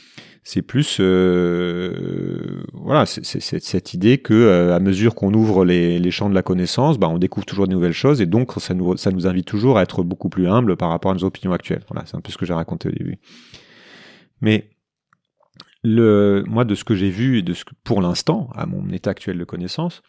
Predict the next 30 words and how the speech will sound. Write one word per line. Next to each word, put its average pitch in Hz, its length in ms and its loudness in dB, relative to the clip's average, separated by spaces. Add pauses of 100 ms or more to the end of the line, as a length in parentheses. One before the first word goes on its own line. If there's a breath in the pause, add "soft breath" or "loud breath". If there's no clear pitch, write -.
(1080 soft breath)
j'ai 101 360 0
l'impression 127 420 2
qu'il 104 220 0
y 98 60 4
a 98 40 2
quand - 320 -4
même 107 380 0 (220)
un 101 140 -6
paquet 127 520 -2
de, 92 760 -2 (1200)
de, 95 300 -6 (120)
de, 92 380 -6 (640)
d'opinions, 113 720 -4 (360)
enfin, 90 260 -10
parmi 98 240 -4
les 95 100 -2
choses, 92 380 -6
parmi 95 240 -2
les 90 160 0
penseurs 107 340 -4
systémiques 104 480 -4
que 92 120 -4
j'ai 85 140 -8
pu 87 100 -10
voir, 120 320 -2
qui - 120 -10
convergent 98 600 0
pour 90 180 -4
dire 113 300 -2
que 110 260 0